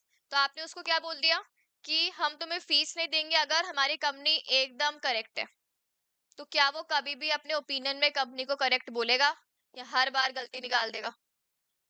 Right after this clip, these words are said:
तो वही वाली बात है ना कि अगर तुम्हारे exam में से मान लो टेन में से टेन आ गए और तुम क्या बोल रहे हो कि "fees नहीं देंगे अब, क्योंकि हमें तो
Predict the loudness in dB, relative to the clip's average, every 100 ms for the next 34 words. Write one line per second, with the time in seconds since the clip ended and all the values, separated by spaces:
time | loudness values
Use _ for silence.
0 | _ -6 -2 0 2 2 0 -2 -4 -2
1 | -2 -2 0 2 0 2 2 2 -4 0
2 | 0 2 0 -2 -4 -4 -2 -2 -4 -2
3 | 2 2 2 -2 -6 -10 _ _ _ _
4 | _ _ _ _ -14 -10 -4 0 0 0
5 | 0 0 -2 _ _ _ _ _ -20 -18
6 | -12 -8 -4 -4 -4 0 0 -2 _ _
7 | _ _ _ _ _ -14 -10 -6 0 2
8 | 4